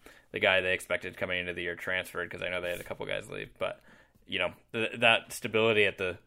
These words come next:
quarterback position is really something that they have not had great luck with outside of Allen. And even Allen got hurt to the end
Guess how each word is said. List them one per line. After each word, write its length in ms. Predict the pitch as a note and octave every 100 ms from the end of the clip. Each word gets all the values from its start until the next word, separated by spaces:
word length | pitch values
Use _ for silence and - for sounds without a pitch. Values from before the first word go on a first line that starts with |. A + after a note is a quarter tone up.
| _ _ _
quarterback 440 | - A2 G#2+ G2
position 360 | - F#2+ F#2 F#2+
is 80 | F2+
really 220 | F2+ F#2
something 300 | F#2 E2 F2+
that 220 | F2+ F#2 - _ _ _
they 280 | G2+ F#2 E2+ _ _ _ -
have 220 | G2 F2+
not 240 | G#2 F#2+ F#2
had 180 | F#2
great 220 | F2+ F#2 F#2
luck 200 | F#2+ -
with 300 | F#2 F2 -
outside 440 | F#2 - F2 G2
of 60 | F2+
Allen. 380 | F2 E2+ E2+ - _ _ _ _ _ _ _ _ _ _ _ -
And 120 | B2
even 160 | A#2
Allen 260 | G#2+ C3 A2
got 160 | F2+ F2
hurt 240 | F#2+ -
to 80 | F#2+
the 140 | F#2
end 100 | F#2